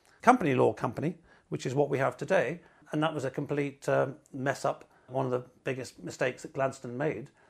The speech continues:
for a bunch of reasons. What happened in the nineteenth century is before the nineteenth century we had chartered companies. Chartered companies were controlled, um, and pretty much run by the owners, who delegated to the directors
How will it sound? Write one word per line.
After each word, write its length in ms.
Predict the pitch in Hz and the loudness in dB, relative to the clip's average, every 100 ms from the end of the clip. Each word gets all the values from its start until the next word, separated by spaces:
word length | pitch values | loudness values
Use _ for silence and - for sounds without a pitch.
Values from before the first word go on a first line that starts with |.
| _ | _
for 160 | - 170 | 0 2
a 40 | |
bunch 260 | 139 190 - | 4 0 -2
of 120 | 131 | 0
reasons. 520 | 220 233 117 202 - _ _ _ - | 0 0 -6 -10 -12 _ _ _ -2
What 180 | 180 170 | 0 2
happened 260 | 208 185 | 2 2
in 120 | 147 | 2
the 60 | 147 | 2
nineteenth 420 | 156 170 170 143 | 0 -2 -4 -8
century 480 | - 233 - - 139 | 0 0 -2 -6 -4
is 100 | 151 | -4
before 300 | 156 - 185 | -4 0 2
the 60 | 165 | 2
nineteenth 360 | 160 156 151 | 0 -2 -6
century 300 | - 147 143 | -2 -4 0
we 40 | 127 | -2
had 120 | 127 | 0
chartered 300 | 233 277 - | 2 2 0
companies. 380 | 147 151 156 156 - _ | -6 -4 -6 -6 -14 _
Chartered 360 | - 226 - 131 | 2 4 2 0
companies 420 | 175 170 120 120 | 0 0 -4 -2
were 320 | 139 147 143 | 4 4 4
controlled, 720 | - 151 151 180 160 151 151 156 - _ _ | 0 -4 2 6 6 4 -2 -6 -18 _ _
um, 260 | 147 135 139 | -2 0 -2
and 100 | 143 | -2
pretty 180 | 175 156 | 0 2
much 160 | 151 | 2
run 400 | 147 170 160 120 | 4 4 4 0
by 160 | 123 139 | 2 4
the 160 | 131 127 | 4 4
owners, 500 | 160 120 175 240 - - - _ | 4 4 -2 -2 -10 -20 -20 _
who 100 | 135 | -6
delegated 760 | 131 202 220 156 127 - 113 - - | 6 8 8 6 2 2 -4 -6 -8
to 420 | - 143 143 139 - | 0 2 2 0 -2
the 120 | 156 | 2
directors 720 | 156 165 180 175 - 127 165 | 10 12 12 8 0 0 -2